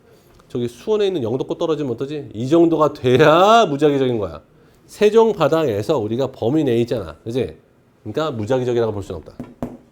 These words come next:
하지만 우연적인 건 맞아. 거기에서 우리는 수동적인 인간이 되고 싶진 않아.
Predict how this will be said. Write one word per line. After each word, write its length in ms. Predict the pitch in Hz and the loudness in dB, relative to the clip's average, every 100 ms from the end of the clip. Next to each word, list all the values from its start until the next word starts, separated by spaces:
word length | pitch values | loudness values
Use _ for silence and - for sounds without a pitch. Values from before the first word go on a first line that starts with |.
| _ _ | _ _
하지만 260 | - 127 98 | -10 -6 -4
우연적인 360 | 104 120 120 104 | 0 0 -2 -6
건 120 | 82 | -8
맞아. 260 | 73 - - _ _ _ _ _ _ | -14 -20 -20 _ _ _ _ _ _
거기에서 360 | 127 123 127 | -2 0 0
우리는 340 | 151 120 117 117 | 0 0 -2 -6
수동적인 480 | - 220 208 196 139 | -6 -6 -4 -4 -4
인간이 240 | 117 110 | -4 -6
되고 140 | 107 | -6
싶진 240 | 98 - | -12 -14
않아. 80 | 92 | -18